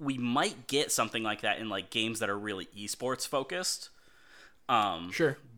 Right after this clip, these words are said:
Speaker 1: but I think that means that, uh, you know, the H D M I two point one spec is gonna be fully supported by these consoles, which is really exciting because I think it might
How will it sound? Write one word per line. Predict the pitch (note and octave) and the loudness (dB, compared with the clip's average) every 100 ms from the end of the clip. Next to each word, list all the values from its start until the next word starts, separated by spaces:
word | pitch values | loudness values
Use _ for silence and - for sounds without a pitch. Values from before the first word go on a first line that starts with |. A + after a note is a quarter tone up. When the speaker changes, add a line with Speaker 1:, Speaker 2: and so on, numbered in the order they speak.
| - | 0
Speaker 1:
but | C3+ G#2 C3 | 4 4 4
I | C3 | 2
think | - C#3 C#3 - - | 2 2 2 0 0
that | C3 B2 | 2 4
means | B2 A#2 A#2 A2 | 2 -2 -2 0
that, | G#2 - - | -2 -2 -6
uh, | G#2 - - - | -6 -8 -14 -12
you | - A2 | -4 0
know, | F2 - - | -2 -4 -6
the | D3 | 0
H | D3 C3+ | 0 2
D | D3 | 2
M | B2+ | 4
I | A#2+ A2+ | 4 0
two | - A#2+ | -2 -4
point | A2+ A2+ | -2 -2
one | G2+ G2+ | -2 -4
spec | - G#2 F#2+ | -4 -4 -2
is | G2+ | -4
gonna | - F#2 | -8 -8
be | F2+ | -8
fully | - G2 F#2 | -4 -4 -4
supported | - F2+ C2 D2 | -6 -8 -8 -8
by | B1+ | -12
these | C#2+ - | -12 -12
consoles, | - - - - - - - | -12 -12 -12 -12 -12 -14 -8
which | A#2+ - | -4 -2
is | A#2 | -2
really | A#2+ A#2 A2+ | -2 0 0
exciting | - G#2+ E2+ E2 F2 | 0 0 0 -2 -10
because | F#2+ A#2 G#2+ | -8 -4 -4
I | |
think | G#2+ B2+ B2+ | -2 -2 -4
it | B2 | -4
might | G#2+ G#2 | -2 -2